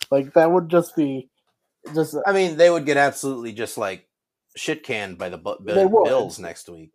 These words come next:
Speaker 1: They
Speaker 2: Or the
Speaker 1: would, but, like, just getting in would be just pa-, pathetic. It would be, it would look worse on, on Stefanski and Barry and all that <laughs> if Pittsburgh got in.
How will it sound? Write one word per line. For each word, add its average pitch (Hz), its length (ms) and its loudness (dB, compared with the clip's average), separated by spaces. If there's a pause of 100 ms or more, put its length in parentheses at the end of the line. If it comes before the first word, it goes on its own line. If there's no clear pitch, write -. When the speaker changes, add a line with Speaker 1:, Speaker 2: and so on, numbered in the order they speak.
(140)
Speaker 1:
They 147 140 2
Speaker 2:
Or 143 80 0
the 156 60 2
Speaker 1:
would, 127 340 -2
but, 131 380 -4
like, 131 380 -4 (200)
just 151 220 -4
getting 139 240 0
in 131 240 -6
would 117 140 -8
be 113 240 -10
just 110 340 -14 (1700)
pa-, 170 80 -2 (280)
pathetic. 175 520 -2 (120)
It 143 140 -6
would 151 140 -2
be, 147 240 0
it 160 100 0
would 185 160 2
look 180 280 2 (120)
worse 170 480 -2
on, 143 340 -6 (100)
on 135 180 -12
Stefanski 135 760 -12
and 113 140 -12
Barry 127 360 -6
and 123 80 -10
all 123 180 -4
that 120 340 -8 (340)
<laughs> - 800 -20
if - 220 -10
Pittsburgh 151 480 -2
got 123 240 -2
in. 110 260 -14